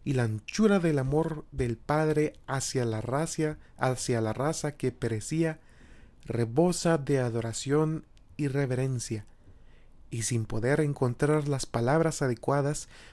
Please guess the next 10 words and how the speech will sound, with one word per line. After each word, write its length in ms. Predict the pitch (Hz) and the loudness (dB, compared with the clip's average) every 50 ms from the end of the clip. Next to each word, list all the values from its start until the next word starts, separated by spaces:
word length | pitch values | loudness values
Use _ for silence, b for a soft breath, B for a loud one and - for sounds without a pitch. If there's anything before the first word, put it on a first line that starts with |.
| B B - | B B -2
para 180 | - 147 160 | 0 2 2
expresar 600 | 156 151 - - - 139 131 - - 156 160 160 160 | 2 0 -2 -6 -4 -4 -4 -2 0 0 0 0 0
la 160 | 165 156 147 | -2 -2 -2
grandeza 840 | 131 127 123 113 110 110 120 120 143 160 170 - - - 156 151 151 | -2 -2 -4 -4 -4 -2 2 4 4 4 4 2 0 -2 0 0 2
y 140 | 147 143 139 | 0 0 -2
la 140 | 127 131 127 | -2 -4 -4
ternura 520 | - - 117 104 120 131 147 160 156 151 | -2 -4 -4 -4 -2 -2 -2 0 0 0
de 140 | 127 131 127 | 0 0 0
ese 220 | 139 - - 131 | 0 -2 -2 -2
amor, 420 | 120 113 113 120 147 175 185 196 | -2 -2 -2 0 0 0 0 0